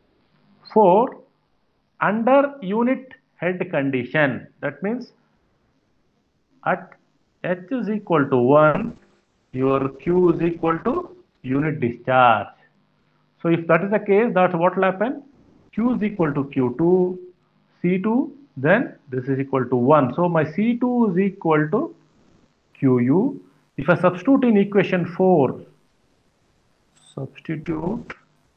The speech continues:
in equation four, what we are going to get actually, Q is equal to Q U into root H, or my Q U is equal to Q by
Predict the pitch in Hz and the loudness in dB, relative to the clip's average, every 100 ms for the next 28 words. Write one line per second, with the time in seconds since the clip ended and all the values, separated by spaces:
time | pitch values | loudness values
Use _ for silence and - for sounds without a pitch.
0 | _ _ _ _ _ _ _ _ _ _ | _ _ _ _ _ _ _ _ _ _
1 | _ _ - 131 156 285 - _ _ _ | _ _ -12 -6 -4 -6 -10 _ _ _
2 | _ - 131 131 - 131 - 127 120 175 | _ -12 -10 -10 -6 -6 -6 -10 -6 -2
3 | 151 147 202 - _ _ _ _ - 127 | 0 0 -2 -8 _ _ _ _ -8 0
4 | 165 170 165 147 151 143 139 143 131 - | 2 4 2 2 0 0 0 0 -2 -2
5 | 151 208 262 - _ _ _ _ 190 214 | -4 -4 -6 -12 _ _ _ _ -4 0
6 | 214 165 143 160 - 156 151 156 277 269 | 0 0 0 -2 0 0 0 0 -2 -4
7 | _ _ _ _ _ - 151 156 160 214 | _ _ _ _ _ -8 -4 -2 0 0
8 | 277 - _ _ _ _ _ - 120 110 | 0 -6 _ _ _ _ _ -12 -10 -6
9 | 120 117 113 113 170 214 - - _ _ | -4 -4 -4 -2 0 0 -2 -16 _ _
10 | _ _ _ _ 135 160 160 196 - - | _ _ _ _ 4 6 6 2 -2 -16
11 | _ _ _ _ 127 131 143 139 - 180 | _ _ _ _ -8 -4 -4 -6 -8 -6
12 | 202 226 208 143 135 135 135 131 233 - | -6 -4 -4 -4 -4 0 -2 0 -6 -8
13 | _ _ _ _ _ _ - 131 120 165 | _ _ _ _ _ _ -4 -2 0 0